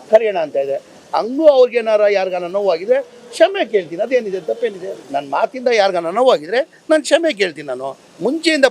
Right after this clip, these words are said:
ಪ್ರೀತಿಯಿಂದ ಹೇಳ್ತಿರೋದು, ಇವತ್ತಿಲ್ಲ ಇದು. ಅವ್ರು ಅವತ್ತಿಂದನೂ ಅವ್ರು ನನ್ಗೆ ಕುಳ್ಳಣ್ಣ ಅನ್ನೋರು, ಕುಳ್ಳ ಅನ್ನೋರು, ನನ್ ಕರಿಯಣ್ಣ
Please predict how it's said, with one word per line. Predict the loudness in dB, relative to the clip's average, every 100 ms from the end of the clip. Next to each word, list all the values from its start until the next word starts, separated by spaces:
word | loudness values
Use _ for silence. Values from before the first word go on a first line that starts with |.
| 2
ಪ್ರೀತಿಯಿಂದ | -8 -2 0
ಹೇಳ್ತಿರೋದು, | 2 2 0 0 -2 -4 -16 -20 -20 -20 -20 -4 2
ಇವತ್ತಿಲ್ಲ | 4 2 2 2
ಇದು. | 2 -6 -8 _ -20 -20 -20 -4
ಅವ್ರು | 0 2
ಅವತ್ತಿಂದನೂ | 2 0 -4 0 0 2 0 -2 _ 0
ಅವ್ರು | 0 0
ನನ್ಗೆ | -4 -4 -2
ಕುಳ್ಳಣ್ಣ | 0 0 0 -2
ಅನ್ನೋರು, | -2 -2 -4 -6 -18 -20 -4
ಕುಳ್ಳ | 2 4 2
ಅನ್ನೋರು, | 2 2 2
ನನ್ | -4 -6 -20 -20 2
ಕರಿಯಣ್ಣ | 4 4